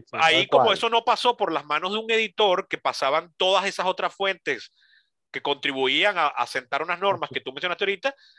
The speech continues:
Speaker 2: ahora sí, yo creo que
Speaker 1: Claro,
Speaker 2: hay aquí una
Speaker 1: claro.
Speaker 2: cosa caótica, interesante, que como académico debe ser muy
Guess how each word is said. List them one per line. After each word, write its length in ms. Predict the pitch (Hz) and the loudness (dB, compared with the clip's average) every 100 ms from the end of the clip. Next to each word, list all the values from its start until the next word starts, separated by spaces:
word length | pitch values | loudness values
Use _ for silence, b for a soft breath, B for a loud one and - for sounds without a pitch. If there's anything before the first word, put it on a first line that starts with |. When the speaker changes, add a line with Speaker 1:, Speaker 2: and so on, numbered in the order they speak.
| b - | b 0
Speaker 2:
ahora 360 | 147 147 233 | 2 4 2
sí, 220 | - 311 - _ - | 0 -4 -6 _ 0
yo 140 | 143 131 | 2 6
creo 220 | 269 294 | 6 4
que 120 | 277 | 4
Speaker 1:
Claro, 20 | |
Speaker 2:
hay 200 | 240 254 | 2 2
aquí 200 | 277 277 | -2 -2
una 140 | 285 269 | -2 -2
Speaker 1:
claro. 20 | |
Speaker 2:
cosa 260 | 269 262 269 | -2 -2 0
caótica, 640 | 240 175 180 190 247 262 | 2 4 2 0 -4 -2
interesante, 720 | 233 190 165 135 160 170 175 | -2 -2 -2 -2 -2 -2 -4
que 120 | 214 | -6
como 260 | - 170 160 | -4 0 0
académico 840 | 151 147 151 185 285 - 311 - | 0 0 0 0 -4 -4 -4 -2
debe 180 | 160 175 | -2 -2
ser 180 | 190 214 | -2 -4
muy 840 | 185 165 165 180 254 330 302 214 | -6 -18 -10 -2 2 2 2 -2